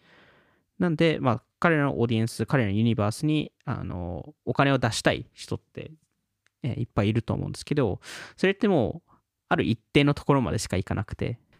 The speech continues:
なんで、まあ、よくそのクリエイターがブランド化して、一瞬、すごい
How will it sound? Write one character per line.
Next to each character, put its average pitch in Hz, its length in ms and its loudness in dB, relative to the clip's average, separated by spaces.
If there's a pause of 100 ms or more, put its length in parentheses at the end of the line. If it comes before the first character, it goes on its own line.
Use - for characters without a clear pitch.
(100)
な 175 100 2
ん 131 40 2
で、 123 120 4
ま 143 240 2
あ、 - 80 -20
よ 185 160 4
く 170 160 2
そ 135 140 0
の 104 120 2
ク - 160 -4
リ 139 140 4
エ - 40 4
イ 139 40 -4
タ 139 340 0
ー - 20 0
が 135 300 2
ブ 135 220 0
ラ 123 140 4
ン 131 140 2
ド 131 100 2
化 131 180 0
し - 140 -6
て、 - 360 0 (400)
一 131 120 4
瞬、 190 640 0 (560)
す - 300 -2
ご 156 140 4
い 120 160 2